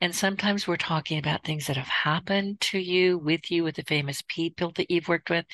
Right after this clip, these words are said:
almost like an autobiography. I'm constantly trying to pull these great stories out of you. And then other times, like today, you just wanna talk business, like, "Well, darn it." So next week, just be warned, I'm going to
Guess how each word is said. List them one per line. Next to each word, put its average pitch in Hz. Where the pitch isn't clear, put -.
almost 214
like 196
an 180
autobiography. 151
I'm 151
constantly -
trying 151
to 147
pull 175
these 165
great -
stories 165
out 156
of 156
you. 165
And 190
then 185
other 233
times, 196
like 170
today, 202
you 190
just -
wanna 160
talk 147
business, 151
like, 147
"Well, 160
darn 156
it." -
So 170
next 165
week, 151
just -
be 196
warned, 175
I'm 185
going 190
to -